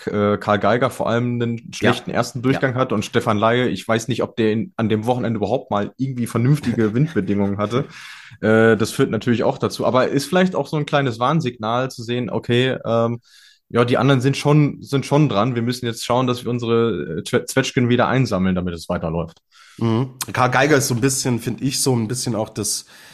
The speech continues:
Speaker 2: äh, personifizierte Problem dahinter, weil du hattest im Endeffekt immer einen stabilen Geiger, du hattest, äh, zwei stabile, jetzt ist nur noch einer da. Anfahrtshocke,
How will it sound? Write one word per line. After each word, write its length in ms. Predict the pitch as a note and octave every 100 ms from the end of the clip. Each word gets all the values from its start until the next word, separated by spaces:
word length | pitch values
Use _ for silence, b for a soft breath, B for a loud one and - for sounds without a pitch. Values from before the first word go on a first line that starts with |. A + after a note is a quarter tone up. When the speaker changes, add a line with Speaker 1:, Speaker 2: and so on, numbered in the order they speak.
| B B -
Speaker 2:
äh, 260 | A2+ G#2+
personifizierte 1000 | G2+ B2 B2 A#2+ A#2 A#2+ - - D3 D3
Problem 500 | C3 B2+ B2 C3 D3 B B B B _ _
dahinter, 560 | A#2 A2 D3+ E3 E3+ E3+ B B B
weil 140 | -
du 100 | G#2+
hattest 360 | A2 B2+ C3 -
im 180 | A#2+ A2+
Endeffekt 440 | A2 B2 A2+ -
immer 180 | D3+ D3+
einen 180 | A#2+ G2
stabilen 480 | - F#2 - G2 F#2
Geiger, 380 | F2 F#2+ C3+ B2+
du 80 |
hattest, 480 | F#2+ F2 - - -
äh, 120 | G#2
zwei 320 | F#2 - G2 B2+
stabile, 600 | - C#3 A#2 D3 D#3 D#3+ B B B B B B -
jetzt 200 | A2+ -
ist 140 | G#2+
nur 80 | A#2
noch 120 | G#2
einer 240 | F#2+ G#2+
da. 380 | G2 G#2+ B2 - B B B B B B B B B B B B B B B _ -
Anfahrtshocke, 1160 | D3 C3+ B2+ - C3+ C3 C3+ B2+ B2 A#2+ A2+